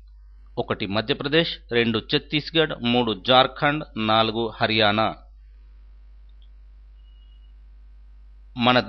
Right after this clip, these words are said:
దేశంతో ఇతర దేశాల సరిహద్దు కలిగినటువంటి రాష్ట్రాలు ఒకటి పాకిస్తాన్.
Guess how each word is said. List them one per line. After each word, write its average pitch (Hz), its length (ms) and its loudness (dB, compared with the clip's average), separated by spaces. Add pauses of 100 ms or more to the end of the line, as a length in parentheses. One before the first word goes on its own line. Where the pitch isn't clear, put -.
దేశంతో 170 460 2 (720)
ఇతర 160 180 4 (200)
దేశాల 139 360 4 (120)
సరిహద్దు 120 440 -2 (640)
కలిగినటువంటి 107 680 0 (100)
రాష్ట్రాలు 120 460 2 (2000)
ఒకటి 139 280 2 (280)
పాకిస్తాన్. 120 600 2